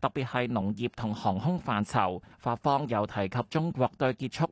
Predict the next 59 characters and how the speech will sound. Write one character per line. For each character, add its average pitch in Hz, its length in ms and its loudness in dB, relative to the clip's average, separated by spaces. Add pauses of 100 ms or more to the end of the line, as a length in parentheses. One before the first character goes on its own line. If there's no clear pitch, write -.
俄 107 80 0
烏 113 260 0
衝 160 180 -4
突 143 120 0
嘅 117 220 2
重 110 220 -2
要 123 140 0
性， 123 340 0 (180)
雙 131 240 0
方 139 240 2
同 110 240 0
意 123 260 -2
要 135 100 0
推 170 200 0
進 127 160 0
和 104 220 0
平、 104 340 0 (160)
尊 196 220 0
重 110 320 2
國 117 180 2
際 117 160 0
法 113 200 -2
規。 160 440 0 (340)
另 104 180 4
外， 98 200 4 (120)
王 95 160 2
毅 104 180 2
又 107 80 2
同 104 220 2
法 120 160 0
國 127 240 2
總 117 200 -2
統 127 360 2
外 117 200 2
事 113 140 -4
顧 131 180 2
問 113 280 2
博 131 140 4
納 113 280 2 (160)
共 143 180 0
同 120 240 0
主 151 260 -2
持 120 260 -2
第 117 100 -6
二 110 100 2
十 113 420 -2 (140)
五 107 160 4
次 127 380 2
中 190 180 0
法 127 200 0
戰 110 240 0
略 101 180 4
對 107 140 2
話， 101 340 2 (160)
雙 127 240 0
方 127 200 2
一 131 120 -2
致 113 160 -8
同 98 180 0